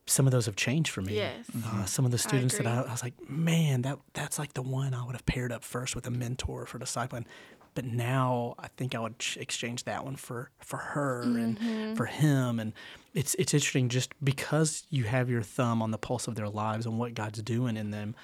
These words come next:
Speaker 1: Um, you can, you can just, you can respond accordingly,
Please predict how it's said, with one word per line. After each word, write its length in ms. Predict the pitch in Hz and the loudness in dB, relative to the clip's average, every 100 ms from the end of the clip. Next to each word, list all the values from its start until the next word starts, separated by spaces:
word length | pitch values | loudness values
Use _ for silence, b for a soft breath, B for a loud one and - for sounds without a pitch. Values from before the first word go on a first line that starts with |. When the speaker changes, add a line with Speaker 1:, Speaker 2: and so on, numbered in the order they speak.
| B B B B | B B B B
Speaker 1:
Um, 400 | 110 107 101 98 - - B B | -2 0 0 -2 -8 -14 B B
you 160 | 131 117 | -2 -2
can, 360 | - 113 104 - - | 2 0 0 -4 -4
you 100 | 127 | -2
can 180 | 135 117 | 0 0
just, 260 | 117 - - | 0 -4 -4
you 100 | 135 | -2
can 100 | 131 | 0
respond 460 | 107 - - 120 117 | 0 -2 0 2 0
accordingly, 640 | 110 135 127 117 95 120 | -2 0 0 0 -4 -10